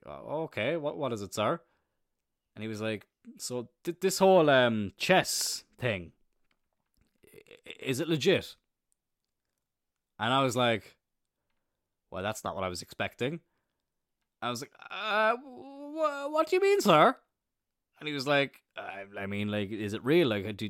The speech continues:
have you actually competed in the World Chess Championship?" I remember just looking around the room and people just staring at me. And I was like, "Yeah?"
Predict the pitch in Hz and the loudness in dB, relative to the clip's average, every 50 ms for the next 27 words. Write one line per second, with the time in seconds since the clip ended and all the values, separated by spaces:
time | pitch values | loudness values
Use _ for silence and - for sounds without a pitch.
0 | 92 - 98 101 107 101 107 110 113 110 - - - 117 - 113 - 127 123 113 | -8 -6 -6 -4 -4 -2 -2 -2 -2 -2 -4 -6 -10 -8 -10 -6 -4 -2 -4 -2
1 | 110 120 117 117 113 117 120 120 117 107 - 131 123 117 - - - - - _ | -4 -4 -4 -2 0 0 2 0 0 0 -2 -2 -2 -2 -2 -2 -4 -4 -6 _
2 | _ _ _ _ _ _ _ _ _ _ _ _ - - 160 165 151 151 131 110 | _ _ _ _ _ _ _ _ _ _ _ _ -4 -2 -2 0 0 -4 -4 -4
3 | - 110 92 - _ - - _ _ _ _ _ _ _ _ _ _ _ _ 117 | -4 -6 -8 -8 _ -20 -20 _ _ _ _ _ _ _ _ _ _ _ _ -2
4 | 123 135 147 147 147 135 113 120 123 135 143 147 143 - - 131 123 135 139 139 | 0 0 0 0 -2 -4 -4 -4 -4 -2 -2 -2 -2 -4 -6 -4 -2 0 0 0
5 | 139 127 113 120 127 127 127 123 117 110 - 101 101 - - 123 113 - 117 104 | -2 -4 -4 -2 -2 0 0 -2 -2 -4 -8 -12 -12 -8 -8 -8 -8 -8 -10 -8
6 | - 113 98 - - - - - - - - - _ - - 131 143 143 139 123 | -8 -8 -6 -6 -6 -4 -4 -4 -4 -4 -6 -6 _ -2 0 0 2 2 2 0
7 | 120 110 113 92 98 95 92 90 87 - _ _ _ _ _ _ _ _ _ _ | -2 -4 -6 -10 -10 -10 -10 -10 -10 -14 _ _ _ _ _ _ _ _ _ _
8 | _ _ _ _ _ _ 120 131 135 135 139 123 113 131 127 127 123 - - _ | _ _ _ _ _ _ -4 -2 0 0 -2 -2 0 0 0 -2 -2 -6 -10 _
9 | _ _ _ _ _ _ _ _ _ _ _ _ _ _ _ _ _ _ _ _ | _ _ _ _ _ _ _ _ _ _ _ _ _ _ _ _ _ _ _ _
10 | _ _ _ _ _ _ _ _ _ _ - 277 285 349 392 | _ _ _ _ _ _ _ _ _ _ 2 4 6 6 8